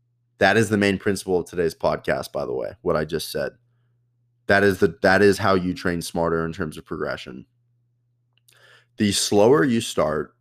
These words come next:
the faster you'll be able to go. Isn't that crazy? Let's repeat that. The slower you start working out, the faster you'll be able to go. What I mean when I say that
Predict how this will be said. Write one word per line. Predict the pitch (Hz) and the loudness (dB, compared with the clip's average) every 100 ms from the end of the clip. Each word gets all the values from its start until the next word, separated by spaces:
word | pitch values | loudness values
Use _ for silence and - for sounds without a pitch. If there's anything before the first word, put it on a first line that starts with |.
| _ | _
the | - | -12
faster | 90 98 80 82 92 | -4 0 0 -2 -4
you'll | 82 76 | -4 -4
be | 78 | -6
able | 69 73 | -6 -8
to | 69 | -8
go. | 69 62 - _ _ _ _ _ _ _ _ _ _ _ _ _ _ - | -8 -8 -10 _ _ _ _ _ _ _ _ _ _ _ _ _ _ -2
Isn't | 101 | 0
that | 98 | 0
crazy? | - 82 82 87 - _ _ _ _ _ _ - | 2 2 2 -4 -8 _ _ _ _ _ _ -6
Let's | 98 90 | -2 -2
repeat | 82 92 78 | -2 -6 -4
that. | 73 - | -4 -4
The | 85 | -6
slower | - - 95 110 | -4 0 4 4
you | 127 107 120 | 4 0 -2
start | - 98 76 73 - | 0 0 2 -2 -6
working | 85 85 98 90 | -4 -4 -4 -6
out, | 76 90 123 _ _ _ _ - | -4 -4 -6 _ _ _ _ -6
the | |
faster | 95 92 82 - 87 | 0 2 2 0 -2
you'll | 82 | -2
be | 76 80 | -2 -2
able | 76 76 | -4 -4
to | |
go. | 71 69 65 - _ _ - | -6 -8 -10 -14 _ _ 0
What | 104 | 2
I | 101 | 4
mean | 107 139 | 4 4
when | 131 | 4
I | 92 | 2
say | - 98 90 | 2 2 4
that | 73 71 - | 2 -6 -10